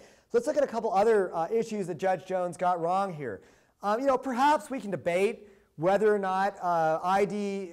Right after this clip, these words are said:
involves a supernatural creator. I think the evidence is pretty clear that it doesn't.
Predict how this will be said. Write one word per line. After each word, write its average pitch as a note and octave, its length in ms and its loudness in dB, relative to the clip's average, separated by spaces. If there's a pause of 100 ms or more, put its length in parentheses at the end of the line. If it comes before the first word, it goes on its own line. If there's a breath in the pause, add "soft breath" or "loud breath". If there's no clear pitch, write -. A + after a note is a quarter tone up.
(120)
involves F3 420 0
a E3 60 -8
supernatural F#3+ 640 -6
creator. F#3 500 -2
I E3+ 100 -2
think F#3 160 -8
the F#3+ 100 -6
evidence F#3+ 260 -4
is D#3 100 -12
pretty F3 220 -12
clear F#3+ 220 -6
that E3+ 80 -4
it D3 80 -8
doesn't. G#3 400 -2